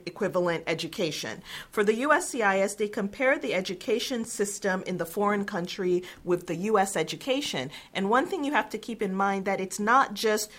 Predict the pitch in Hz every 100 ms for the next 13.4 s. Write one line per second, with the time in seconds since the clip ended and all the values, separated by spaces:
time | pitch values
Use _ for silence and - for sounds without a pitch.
0 | - - 160 196 214 196 226 262 214 220
1 | 180 190 175 202 175 - 214 175 180 202
2 | - - 170 180 175 175 170 165 - 175
3 | 180 180 190 196 190 175 180 202 180 196
4 | 170 170 196 247 233 - 185 190 208 -
5 | 277 226 214 - 202 190 - 185 180 170
6 | - - 220 214 214 190 185 180 196 190
7 | 196 196 180 - 165 - - - 208 220
8 | 220 214 - 247 233 233 214 208 190 196
9 | 196 196 170 - 180 190 175 - 185 -
10 | 214 180 170 175 165 180 175 - - -
11 | - 170 160 170 175 170 170 170 - 175
12 | 160 156 147 190 190 131 - - - -
13 | 165 160 156